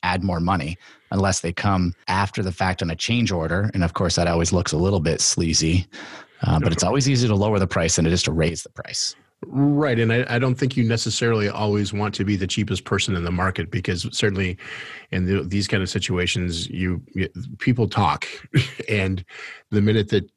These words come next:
Speaker 2: you're willing to do something for five, you're not ever going to probably get nine. It's, it's,
Speaker 1: Right.
Speaker 2: you know, it, it goes beyond just that individual job. It becomes a standard that you set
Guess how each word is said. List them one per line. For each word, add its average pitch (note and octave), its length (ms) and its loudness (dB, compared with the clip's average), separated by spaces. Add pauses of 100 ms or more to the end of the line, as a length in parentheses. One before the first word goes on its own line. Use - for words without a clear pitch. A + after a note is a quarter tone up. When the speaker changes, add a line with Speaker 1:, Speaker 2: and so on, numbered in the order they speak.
Speaker 2:
you're G#2 180 2
willing G#2 280 4
to G2+ 100 2
do G2 180 0
something F#2+ 600 -2 (200)
for - 160 -6
five, A2 600 0 (720)
you're A#2+ 220 2
not A2+ 200 4
ever G#2 180 4
going G2 220 2
to F#2+ 80 2
probably F2+ 680 -2 (380)
get A2 320 2
nine. E2+ 560 -2 (120)
It's, G#2 200 2
it's, G#2+ 140 -4
Speaker 1:
Right. F2+ 440 0 (120)
Speaker 2:
you A#2+ 80 2
know, F2+ 160 2
it, - 180 -2 (320)
it C3 80 0
goes C3+ 160 0
beyond B2 280 2
just B2 180 0
that G#2+ 140 2
individual F#2+ 540 0
job. F#2+ 340 0
It E2+ 100 -4
becomes F#2+ 560 -2 (320)
a F2+ 60 -4
standard G2+ 420 2
that D#2+ 160 -2
you E2 100 -6
set - 380 -2